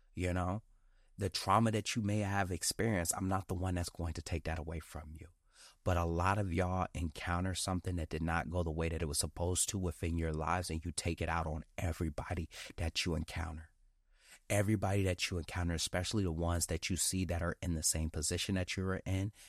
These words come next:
in the same field that you're in, come from the same city that you came from,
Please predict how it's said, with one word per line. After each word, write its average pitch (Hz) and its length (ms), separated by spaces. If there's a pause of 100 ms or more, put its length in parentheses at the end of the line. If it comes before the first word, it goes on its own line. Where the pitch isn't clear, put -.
(120)
in 90 60
the 82 80
same 78 260
field 95 420
that - 280
you're 95 200
in, 95 260 (220)
come 95 180
from 85 180
the 80 80
same 78 300
city 101 460
that 92 260
you 98 80
came 92 360
from, 98 340